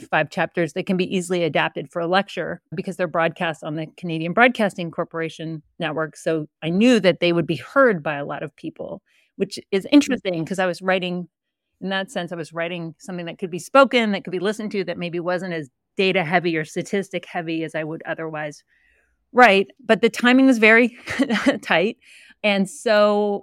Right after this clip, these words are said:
that kind of inspired me to, to write what, you know, in some, in,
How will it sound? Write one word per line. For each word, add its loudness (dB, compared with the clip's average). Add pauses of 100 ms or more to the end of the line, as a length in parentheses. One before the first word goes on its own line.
(140)
that 0
kind 2
of 0
inspired 0
me -2
to, -4
to -4
write 0
what, -2 (760)
you -4
know, -4
in -4
some, -2 (100)
in, -4